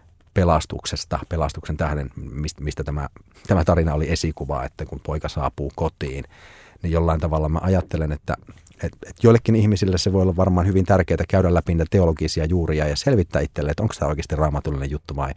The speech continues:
mitä tämä on. Mut mä itse ehkä toivon sitä, että kun mä oon nähnyt, se vähän mitä mä oon jo nähnyt Suomessa on se, että tavalliset suomalaiset miehet, perheen isät ja sinkkumiehet ja opiskelijat ja monenlaiset miehet kaikenlaisissa erilaisena persoonan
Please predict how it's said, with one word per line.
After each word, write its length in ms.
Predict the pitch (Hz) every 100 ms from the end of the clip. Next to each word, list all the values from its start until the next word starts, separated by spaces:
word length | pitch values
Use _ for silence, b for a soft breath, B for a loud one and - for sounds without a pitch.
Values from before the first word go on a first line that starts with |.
| B B
mitä 220 | 90 90 78
tämä 160 | 71
on. 220 | 76 71 - B B B B B B -
Mut 100 | 87
mä 80 | 113
itse 200 | - 131
ehkä 180 | -
toivon 320 | 113 107 95 87
sitä, 340 | 104 98 85
että 260 | 73 - 67 _ -
kun 120 | - 90
mä 80 |
oon 120 | 90 95
nähnyt, 300 | 110 98 85 - - -
se 140 | - 104
vähän 220 | 131 107
mitä 180 | 104 95
mä 120 | 90
oon 120 | 92 110
jo 140 | 104
nähnyt 300 | 107 104 90
Suomessa 480 | - 87 82 - 76
on 100 | 82
se, 120 | 87
että 260 | 78 - 80 B B B B B
tavalliset 480 | 165 151 120 104 104
suomalaiset 640 | - 113 101 90 85 90
miehet, 380 | 104 95 82 80 - - B B B -
perheen 460 | 117 95 92 82
isät 400 | 95 87 87 80 -
ja 200 | 80 71 - b b
sinkkumiehet 760 | - 113 98 - 90 90 82 -
ja 60 |
opiskelijat 520 | 92 98 90 - 82 82
ja 60 | 98
monenlaiset 500 | 117 101 87 - 95
miehet 420 | 98 85 85 - - _ -
kaikenlaisissa 600 | - 101 95 85 78 -
erilaisena 500 | 95 87 76 - 82
persoonan 560 | - 85 85 85 73